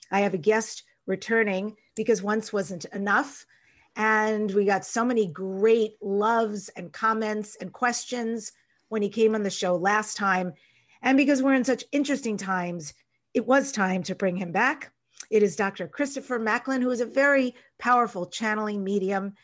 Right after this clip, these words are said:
He originally hails from England, now in the U S, and he's a healer as well. He utilizes divine healing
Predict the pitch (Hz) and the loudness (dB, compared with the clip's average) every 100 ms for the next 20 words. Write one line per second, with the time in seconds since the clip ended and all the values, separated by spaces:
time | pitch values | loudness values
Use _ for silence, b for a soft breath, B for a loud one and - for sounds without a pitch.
0 | b b 202 185 220 226 214 202 196 208 | b b -6 0 0 0 -4 -4 -4 -2
1 | 214 208 - - 185 - 220 220 220 196 | 0 -2 -6 -12 -12 -8 -4 -4 -4 -4
2 | 185 185 185 175 185 226 233 - b b | -4 -4 -6 -4 -2 -2 -2 -10 b b
3 | b 233 240 247 233 233 226 208 - 175 | b -6 -4 -4 -2 0 0 -2 -4 -4
4 | 185 190 185 b b b - 269 262 359 | -2 -2 -4 b b b -4 -2 0 -2
5 | 339 294 277 269 269 220 190 208 175 214 | 0 2 2 0 -2 -4 -6 -4 -2 0
6 | 220 233 233 240 - 214 208 170 151 | 0 -2 -6 -8 -4 0 0 -2 -10